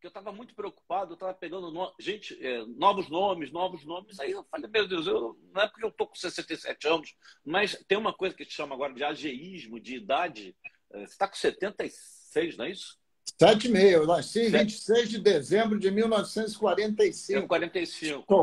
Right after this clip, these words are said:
Speaker 1: A guerra já tinha,
Speaker 2: Capricórnio, ascendente
Speaker 1: a,
Speaker 2: Aquários, Lua e Libra.
Speaker 1: a guerra já tinha acabado?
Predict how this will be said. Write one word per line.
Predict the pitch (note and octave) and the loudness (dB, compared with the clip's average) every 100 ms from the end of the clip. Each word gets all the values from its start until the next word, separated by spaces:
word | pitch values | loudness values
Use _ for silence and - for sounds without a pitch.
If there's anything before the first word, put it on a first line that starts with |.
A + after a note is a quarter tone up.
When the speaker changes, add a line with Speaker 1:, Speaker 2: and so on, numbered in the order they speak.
| A#2+ | 4
Speaker 1:
A | |
guerra | B2 G3+ G#3+ G#3 | 4 6 6 4
já | F3 | 2
tinha, | - G3+ | 2 6
Speaker 2:
Capricórnio, | A3 A#3 A3 | 6 6 4
ascendente | F#3 - G3 D3+ G3 G#3+ G#3 | 2 2 2 2 2 0 0
Speaker 1:
a, | F3 | -2
Speaker 2:
Aquários, | - F#3+ G#3 G#3+ G#3 - | 0 2 2 4 0 0
Lua | G#3+ G#3+ | 2 2
e | |
Libra. | F#3+ F3 F#3 - A#2+ G#2+ _ _ _ | 2 4 2 2 -10 -20 _ _ _
Speaker 1:
a | C#3 | -6
guerra | C#3 G3 G3+ | -2 0 0
já | G3 | -2
tinha | F#3 - G3+ | -4 -4 -6
acabado? | - B2 - E3 A#3+ | -4 -6 -2 -2 -2